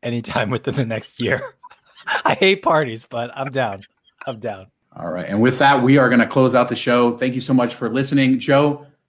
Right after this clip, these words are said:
Speaker 2: when people aren't listening to this show, where can they find you, uh, during the week?
Speaker 1: Yeah, so you can connect with me online at As Joe Flies. If you find me on my Twitter, you can find links to everything there, my newsletter, other podcasts, all of that stuff. What about you, Mark?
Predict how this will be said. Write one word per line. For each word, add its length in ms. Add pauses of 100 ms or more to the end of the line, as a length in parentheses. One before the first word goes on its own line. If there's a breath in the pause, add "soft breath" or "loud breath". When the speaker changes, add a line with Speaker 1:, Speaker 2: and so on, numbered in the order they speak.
(120)
Speaker 2:
when 120
people 220
aren't 220
listening 260
to 60
this 100
show, 160
where 160
can 140
they 120
find 300
you, 220
uh, 100
during 260
the 60
week? 220 (480)
Speaker 1:
Yeah, 160
so 160
you 140
can 140
connect 260
with 120
me 260
online 600
at 180
As 220
Joe 160
Flies. 400
If 80
you 60
find 260
me 80
on 80
my 100
Twitter, 320
you 60
can 140
find 220
links 220
to 100
everything 360
there, 260
my 100
newsletter, 500
other 180
podcasts, 720
all 160
of 60
that 180
stuff. 480
What 80
about 180
you, 60
Mark? 320